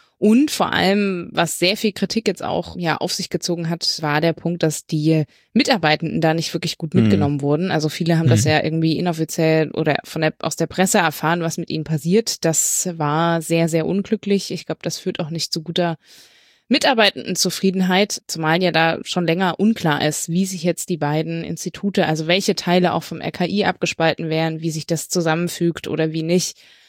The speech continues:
Speaker 1: Das ist einfach unglücklich, weil da hat man ähnlich wie bei der U P D auch, also bei der unabhängigen Patientenberatung, ne, wenn man Leute lange in der Schwebe lässt und unklar ist, ob da eine Weiterbeschäftigung in welcher Art und Weise ist, dann gucken die sich natürlich auch um. Also man verliert da auch einfach viel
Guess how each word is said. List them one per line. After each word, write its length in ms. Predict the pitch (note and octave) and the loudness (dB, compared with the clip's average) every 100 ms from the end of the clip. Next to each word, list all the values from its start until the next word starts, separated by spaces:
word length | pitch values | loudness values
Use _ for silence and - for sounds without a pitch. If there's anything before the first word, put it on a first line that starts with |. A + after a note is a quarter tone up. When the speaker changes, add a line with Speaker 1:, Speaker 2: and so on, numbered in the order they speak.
| - _ | -20 _
Speaker 1:
Das 180 | - G3 | -4 0
ist 140 | G#3 F#3 | 2 2
einfach 220 | F3+ F3 | 0 0
unglücklich, 540 | F#3 G#3 G3 F3 E3 | 0 0 -2 -2 -2
weil 120 | E3+ | 0
da 80 | E3+ | 0
hat 160 | F3 - | -2 0
man 240 | F#3 F3+ | -2 -2
ähnlich 540 | - G3 G#3 G3 - - | 0 2 4 2 0 -6
wie 280 | F#3+ F#3 F3+ | -2 0 0
bei 140 | F3 | 2
der 160 | F3+ F#3+ | 2 0
U 60 | |
P 180 | F#3 G3 | 0 2
D 420 | F3+ G3+ A3 G#3 | 2 4 4 4
auch, 360 | - F#3+ G3 G#3 | 2 0 0 -2
also 160 | F3 | -6
bei 100 | F3 | -4
der 140 | F3 F3 | -4 -2
unabhängigen 480 | F#3+ F3+ F#3 F#3 F3 | -2 -2 -4 -4 -6
Patientenberatung, 880 | F3+ - G3+ G3+ F3+ D#3+ E3 F3+ | -6 -4 -4 -2 -2 0 -2 -2
ne, 100 | F#3 | -2
wenn 120 | A#3 G3 | -2 -2
man 340 | F#3 E3+ - - | -4 -6 -10 -12
Leute 360 | - E3+ G#3 G3 | 0 2 2 2
lange 260 | F#3 G#3+ | 2 2
in 60 | G3 | 2
der 100 | F#3+ | 0
Schwebe 380 | - G3 G#3+ A3 | 0 0 2 2
lässt 280 | F#3 - | 2 0
und 60 | - | -4
unklar 340 | G3 A3 F3+ | -6 -2 -2
ist, 120 | E3+ F3+ | 0 -2
ob 100 | - | -4
da 80 | |
eine 160 | E3+ E3+ | -4 0
Weiterbeschäftigung 840 | F3+ A3 G3 - F#3 - F#3 F3+ | 2 2 -2 -2 -2 -2 -4 -2
in 140 | F3 E3+ | -2 0
welcher 300 | F3 F3+ F2+ | 2 2 2
Art 260 | F#3+ A3 | 2 0
und 140 | - D#3+ | -4 -2
Weise 300 | D#3+ G3+ F#3+ | 2 2 2
ist, 260 | F3+ - | -2 0
dann 180 | F3 F3 - - _ _ | 2 2 -2 -10 _ _
gucken 260 | - A3 F#3+ | 0 2 2
die 80 | |
sich 140 | F3+ E3+ | 2 2
natürlich 400 | E3+ - F#3+ - | 0 2 0 0
auch 100 | - | -2
um. 260 | - E3 | 0 0
Also 220 | - D3+ D#3 | 0 -4 -4
man 180 | D#3+ | -4
verliert 340 | D#3 D#3+ D#3 E3 | -2 0 0 0
da 80 | E3+ | -2
auch 80 | |
einfach 280 | - D3+ D#3+ | -4 -6 -6
viel 320 | - D#3+ D#3+ | -6 0 0